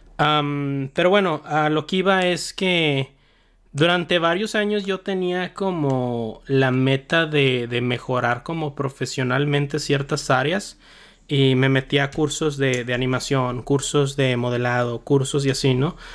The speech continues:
Pero cuando acababa el, el año o avanzaba, veía que algunas metas las dejaba, algunas metas, eh, no, no eran las expectativas que yo tenía al inicio.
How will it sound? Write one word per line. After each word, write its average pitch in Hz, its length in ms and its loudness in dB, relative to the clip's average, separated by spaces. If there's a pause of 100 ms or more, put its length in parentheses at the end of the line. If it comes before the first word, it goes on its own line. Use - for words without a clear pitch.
(240)
Pero 160 640 0 (160)
cuando 170 300 2
acababa 175 760 0
el, 143 420 -2
el 143 180 0
año 165 500 0
o 127 300 -4
avanzaba, 139 840 0 (320)
veía 147 300 4
que - 80 -6
algunas 165 380 -2
metas 151 320 -4
las 139 160 -2
dejaba, 165 600 -2
algunas 147 380 0
metas, 147 560 -4
eh, 127 300 -4
no, 139 220 4
no 160 160 2
eran 180 200 2
las 160 180 -2
expectativas 139 880 -6
que 139 120 -4
yo 135 140 -2
tenía 151 280 2
al 143 100 4
inicio. 139 520 2